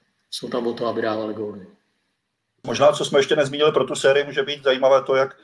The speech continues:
Speaker 2: vlastně do jejího vývoje zasáhnou obránci, protože třeba podle mě nejlepším hráčem Sparty za Alexandrem Salákem v té sérii s Olomoucí byl Honza Košťálek a na druhé straně,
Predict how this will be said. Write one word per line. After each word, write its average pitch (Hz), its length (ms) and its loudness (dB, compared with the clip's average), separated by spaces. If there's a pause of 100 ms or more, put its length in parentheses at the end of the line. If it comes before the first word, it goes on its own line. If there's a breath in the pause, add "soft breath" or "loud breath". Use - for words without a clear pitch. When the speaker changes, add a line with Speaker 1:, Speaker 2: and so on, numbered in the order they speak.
(440 soft breath)
Speaker 2:
vlastně 117 300 -2
do 123 260 2
jejího 123 260 0
vývoje 127 300 -2
zasáhnou 131 600 -2
obránci, 113 920 2
protože 107 680 0 (260)
třeba 104 400 -4 (440)
podle 95 180 -6
mě 214 100 -4
nejlepším 196 400 -4
hráčem 110 380 2
Sparty 113 480 0 (280 loud breath)
za 107 140 0
Alexandrem 110 500 -2
Salákem 110 500 4
v - 40 -20
té 117 140 2
sérii 110 380 0
s - 120 -12
Olomoucí 110 440 -4
byl 117 240 -2
Honza 107 240 -6
Košťálek 113 640 2
a 117 160 0 (360 soft breath)
na - 60 -4
druhé 113 220 2
straně, 120 440 0